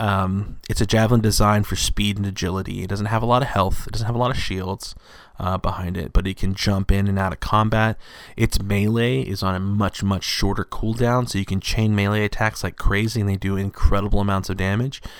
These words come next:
Um, they basically are designed to flank the enemy and take out things without taking much damage, and then get in and get out as quick as possible.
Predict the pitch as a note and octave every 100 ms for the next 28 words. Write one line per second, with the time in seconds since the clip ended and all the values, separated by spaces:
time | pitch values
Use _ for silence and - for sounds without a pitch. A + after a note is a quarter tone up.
0 | - - - - G#2+ G2+ G2+ A#2 D#3 D#3
1 | C#3 C3 A2+ G2+ G#2+ G#2+ - G#2 F#2+ -
2 | A#2+ A#2+ A2+ A2+ A2 G#2 G#2 G#2 F#2+ -
3 | - - G2 G2 - G#2 F#2+ F#2+ E2 -
4 | F#2 F#2 F#2 F#2 F#2+ F2 - F2+ F#2 F2+
5 | - F#2+ G2 G2 G2+ G2 G2+ G2+ G2 F#2
6 | G2+ G2 G2+ - - - - - - F#2
7 | F#2+ F2+ F2+